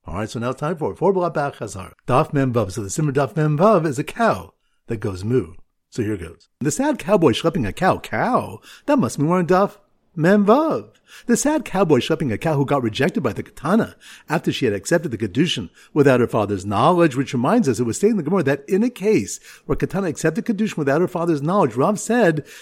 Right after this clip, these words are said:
that either she or her father can prevent the kedushin by objecting to it. Rav Asi said that only the father can object. Rav Asi challenged from a brisa about a mafata seducer, which derives that the girl can also object to marrying him. So the sad cowboy schlepping a cow who got rejected by the katana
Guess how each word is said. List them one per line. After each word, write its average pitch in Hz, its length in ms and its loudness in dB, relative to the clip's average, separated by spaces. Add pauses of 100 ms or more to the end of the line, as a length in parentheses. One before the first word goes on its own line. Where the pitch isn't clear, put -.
that 143 100 2
either 156 280 2
she 220 240 0
or 208 240 2
her 226 100 2
father 202 260 0
can 170 160 -4
prevent 160 540 0
the 147 60 -10
kedushin 104 500 -8
by 147 140 2
objecting 127 440 -2
to 262 180 4
it. 98 100 2
Rav 123 120 0
Asi 226 220 2
said 92 360 -6 (260)
that 156 140 0
only 190 260 2
the 165 100 4
father 220 420 2
can 117 200 -4
object. 107 460 2 (280)
Rav 104 140 -4
Asi 131 220 -4
challenged 220 280 0
from 185 80 0
a 160 60 0
brisa 220 300 4
about 143 200 2
a 135 40 -2
mafata 139 500 2
seducer, 180 480 2
which 156 180 0
derives 165 540 2 (240)
that 151 100 -4
the 147 80 4
girl 175 160 6
can 170 140 -2
also 233 340 4
object 113 460 0 (140)
to 135 100 -2
marrying 92 320 -2
him. 87 240 -16 (640)
So 285 220 2
the 269 120 2
sad 277 360 -2
cowboy 151 380 2
schlepping 165 340 -2
a 107 40 -4
cow 165 240 -2
who 120 80 -2
got 165 220 0
rejected 151 380 -2
by 127 120 -2
the 113 80 -10
katana 135 540 -2